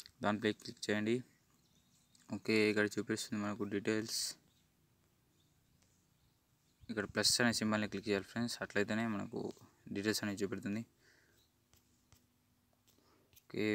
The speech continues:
పేమెంట్ డీటెయిల్స్ అయితే వచ్చేసినాయి. ట్వంటీ ఎయిత్ జూన్ టూ థౌజండ్ ఎలెవెన్ ఉంది, ఇప్పుడు మనకు టూ థౌజండ్ ట్వంటీది కావాలి కాబట్టి చూడండి, ట్వంటీ సెవెన్ మే ట్వంటీ ట్వంటీ ఉంది కదా.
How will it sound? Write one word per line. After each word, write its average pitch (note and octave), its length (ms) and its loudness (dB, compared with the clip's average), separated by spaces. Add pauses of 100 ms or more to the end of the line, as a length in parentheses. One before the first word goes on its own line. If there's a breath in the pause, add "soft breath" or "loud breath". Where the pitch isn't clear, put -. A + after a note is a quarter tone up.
(200)
పేమెంట్ G#2 380 2
డీటెయిల్స్ - 320 0
అయితే G2+ 160 -2
వచ్చేసినాయి. G#2+ 440 -2 (1800)
ట్వంటీ A2 220 0
ఎయిత్ G#2+ 180 2
జూన్ A2 180 2 (400)
టూ - 80 -8
థౌజండ్ G#2 280 -2
ఎలెవెన్ G2+ 320 0
ఉంది, G#2 160 -2 (320)
ఇప్పుడు A#2+ 220 -6
మనకు G2 240 0 (240)
టూ - 80 -6
థౌజండ్ G#2 260 0
ట్వంటీది G#2 380 0
కావాలి F#2+ 280 -2
కాబట్టి G2 220 -2 (580 loud breath)
చూడండి, G#2+ 340 2 (760)
ట్వంటీ G#2+ 320 0
సెవెన్ G#2 260 0
మే G#2+ 60 2 (120)
ట్వంటీ G2+ 280 -2 (140)
ట్వంటీ G2+ 260 -4
ఉంది G2 140 -2
కదా. G#2 120 -6